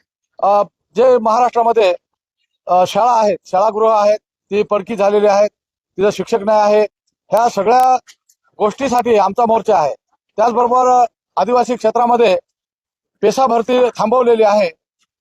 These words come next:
ह्या सरकारने ती पेसा भरती सुद्धा तात्काळ सुरू करावी आणि जे रिक्त पदे आहेत ती भरल्यानंतर तिथली, अ, कामाची प-, कामाची गती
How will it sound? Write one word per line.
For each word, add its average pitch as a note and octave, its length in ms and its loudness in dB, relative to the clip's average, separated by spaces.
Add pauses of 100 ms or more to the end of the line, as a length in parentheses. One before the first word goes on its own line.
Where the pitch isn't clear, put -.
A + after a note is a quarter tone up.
(120)
ह्या G#3+ 140 0
सरकारने A3 460 -2
ती A#3 100 -6
पेसा G#3+ 280 -2
भरती G#3 260 -2
सुद्धा G3 360 -2 (540)
तात्काळ A3+ 320 -2
सुरू A3+ 240 -2
करावी G#3 360 0 (280)
आणि G#3+ 180 -2
जे B3 320 2
रिक्त G#3+ 220 -8
पदे A#3 220 0
आहेत G3+ 260 2 (160)
ती A#3 60 -6
भरल्यानंतर A3 640 0 (640)
तिथली, B3 400 2 (460)
अ, F#3 400 2 (320)
कामाची A#3 360 -2
प-, G3 420 0 (100)
कामाची A3 280 -2
गती G#3 360 -2